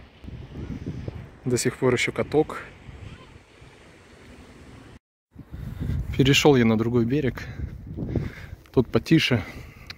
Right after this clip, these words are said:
людей почти нет. Ну, иногда придется, конечно, отключаться. Вон, например, на горизонте там кто-то идет. Был я в больнице, значит. Сегодня такой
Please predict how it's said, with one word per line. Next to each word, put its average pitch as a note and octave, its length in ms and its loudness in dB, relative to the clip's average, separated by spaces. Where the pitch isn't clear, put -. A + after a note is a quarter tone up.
людей A2+ 280 4
почти - 320 0
нет. A#2+ 240 6
Ну, C#3+ 120 6
иногда A#2+ 260 8
придется, A#2+ 400 2
конечно, A2+ 460 2
отключаться. - 800 2
Вон, A#2 200 6
например, A#2 380 6
на A#2 100 6
горизонте B2 460 4
там C3 140 4
кто-то A#2+ 320 4
идет. A2 220 -2
Был F3 120 8
я F#3 100 10
в C#3+ 40 -6
больнице, E3 400 4
значит. A2 360 -2
Сегодня A#2+ 460 6
такой A#2 420 4